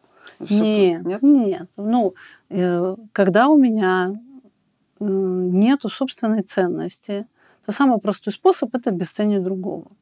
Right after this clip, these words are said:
Speaker 1: Мгм.
Speaker 2: И тогда я начинаю пристально выискивать тонкие места ошибки, к чему бы доколупаться. А к, к чему доколупаться, можно всегда найти. Вообще без проблем. У
Speaker 1: Мгм.
Speaker 2: каждого. И человек, это делая, вот он вот эти вот все гадости пишет.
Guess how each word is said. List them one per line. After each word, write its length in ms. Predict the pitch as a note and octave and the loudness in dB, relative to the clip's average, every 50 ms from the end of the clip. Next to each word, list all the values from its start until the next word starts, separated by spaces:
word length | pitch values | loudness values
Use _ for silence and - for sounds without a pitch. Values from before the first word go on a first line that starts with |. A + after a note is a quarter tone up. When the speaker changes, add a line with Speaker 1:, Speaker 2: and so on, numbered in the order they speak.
| _ _ _ - | _ _ _ -20
Speaker 1:
Мгм. 140 | F#3 F3+ F3+ | -14 -8 -6
Speaker 2:
И 60 | G#3 | 0
тогда 240 | G#3 A3 G#3 G#3+ B3+ | 0 0 0 2 0
я 80 | C#4+ C4+ | 0 0
начинаю 560 | A#3+ A3+ G#3 - - A#3 A3+ A3 G#3+ G#3+ F#3+ | 0 -2 -2 -4 -6 -4 -4 -2 -2 -2 -2
пристально 500 | - A3+ D4+ - - - C4+ A3+ G3+ F#3 | -2 -2 -2 -2 -2 -4 -2 0 0 0
выискивать 800 | E3 E3 E3+ F#3 F#3+ F#3+ A3 C#4+ D#4+ - - - G#3+ G3 F#3 - | 0 2 2 2 4 4 4 4 4 2 0 -2 -2 -2 -2 0
тонкие 420 | - G#3+ A#3 B3 A#3+ - G#3+ G3+ | 0 0 0 0 0 -2 -2 -2
места 360 | G3 G3 G3 - _ - G3+ | -2 -2 -4 -6 _ -6 -6
ошибки, 440 | G3 G#3 - - B3+ A#3+ - - F#3+ | -6 -6 -6 -10 -10 -8 -6 -6 -6
к 100 | F#3 - | -6 -6
чему 300 | - - - A3 A#3+ C4 | -8 -4 -2 0 2 2
бы 60 | B3+ G#3 | 2 2
доколупаться. 760 | G3+ G3+ - - F#3+ F3+ F3 - - - - _ - - - | 0 -2 -2 -2 -2 -2 -2 -6 -8 -10 -10 _ -18 -18 -16
А 40 | |
к, 120 | - - - - G#3+ | -16 -16 -12 -12 -12
к 40 | - | -10
чему 240 | - - A#3+ B3 C4 | -4 -2 0 2 2
доколупаться, 580 | A#3+ B3+ G#3+ - A#3 A#3 G#3+ - E4 D#4+ - C4 | 2 0 -2 -2 -4 -4 -2 -2 -2 -2 -2 -2
можно 280 | A3+ A3+ A#3+ A3+ A3 G#3 | 0 0 0 0 -2 -4
всегда 540 | - - - - - A3+ A#3+ B3 A#3+ F#3+ E3+ | -6 -10 -8 0 2 4 4 6 4 4 2
найти. 420 | D#3+ D#3 D3 F3 _ - - - - _ _ - - - - - - | 0 -4 -8 -10 _ -18 -20 -20 -20 _ _ -20 -20 -20 -20 -8 0
Вообще 300 | A#3 G#3+ A#3+ - - C4 | 0 0 2 2 0 0
без 160 | F#3+ F3+ - - | 0 0 -4 -6
проблем. 440 | - F#3+ F3+ F#3+ F#3+ D#3+ - F#3+ - _ _ _ - | -6 -8 -8 -6 -8 -10 -10 -12 -16 _ _ _ -4
У 40 | - | -2
Speaker 1:
Мгм. 80 | A3+ G#3+ | 0 2
Speaker 2:
каждого. 640 | - G#3+ F#3+ F#3+ G#3+ F3 F3+ F#3+ - C2+ - - _ _ _ _ - - - - _ _ _ _ _ _ _ _ _ _ _ _ _ _ _ - | 4 4 4 4 2 0 -4 -6 -6 -6 -10 -16 _ _ _ _ -20 -20 -20 -20 _ _ _ _ _ _ _ _ _ _ _ _ _ _ _ -6
И 80 | - | -4
человек, 560 | F#3 - A#3 A3 A3+ A#3 A#3+ B3+ A#3+ G#3 - - _ - | -2 0 2 2 2 2 2 2 0 -2 -4 -14 _ -4
это 240 | - G#3+ A#3 - F#3+ | -4 -4 0 0 -2
делая, 640 | E3+ D#3+ - A#3+ D4 F4 F4+ D4+ A3 G3 - - - | -2 0 0 0 2 2 2 2 0 0 -2 -4 -6
вот 220 | F#3 F3+ F3+ - | -4 -6 -4 -2
он 200 | A3 B3+ C#4 B3+ A3+ | -2 0 0 0 -2
вот 120 | G3+ - | -4 -6
эти 140 | A3 G#3 - | -8 -8 -6
вот 160 | G#3 G3+ F#3 | -8 -8 -8
все 220 | - - - - G3+ | -10 -12 -6 -4 -2
гадости 500 | F#3 G3+ G3 F#3 F3 G3+ - - - G3+ | -2 0 -2 -2 -4 -8 -10 -12 -16 -16
пишет. 460 | - - - - G3 - - G#3 | -12 -12 -12 -12 -12 -14 -16 -18